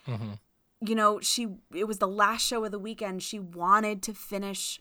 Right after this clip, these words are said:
Speaker 2: out strong. I understood that completely. But at the same time, as the director, I have this obligation to keep my students safe.
Speaker 1: Yeah.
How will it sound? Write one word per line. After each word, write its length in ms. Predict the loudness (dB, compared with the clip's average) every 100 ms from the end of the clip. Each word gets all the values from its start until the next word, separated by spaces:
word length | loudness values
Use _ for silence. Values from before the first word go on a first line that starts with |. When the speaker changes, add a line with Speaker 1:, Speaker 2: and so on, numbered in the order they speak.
| _ 0
Speaker 2:
out 360 | 0 0 -4
strong. 560 | -10 -2 2 2 2 -4 -8
I 200 | -8 -8 _
understood 720 | 4 4 2 -4 -4 -2 -2 -2
that 220 | -4 -6
completely. 920 | -10 -12 -10 -6 -6 -6 -14 -18 -20 -20 _ _ _ _ _ _ _ _ _ _ _ _ _ _ _ _ _ _ _ _ _ _ _ _ _ -2
But 180 | 0
at 80 | 2
the 80 | 0
same 300 | -2 -2 -4
time, 800 | -6 -2 0 0 0 -4 -8 -12 -4
as 260 | 2 2 0
the 100 | -6
director, 760 | -2 -2 -2 -4 -2 0 -2 -6 _ _ -10
I 60 | -4
have 320 | 2 2 2
this 160 | -2
obligation 720 | -2 -2 -4 -4 -4 -6 -8 -8
to 120 | -12
keep 280 | -12 -10 -8
my 100 | -8
students 400 | -8 -10 -10 -10
safe. 480 | -8 -10 -14 -20 -20 _ _ _ _ _ _ _ _
Speaker 1:
Yeah. 200 | -10 -10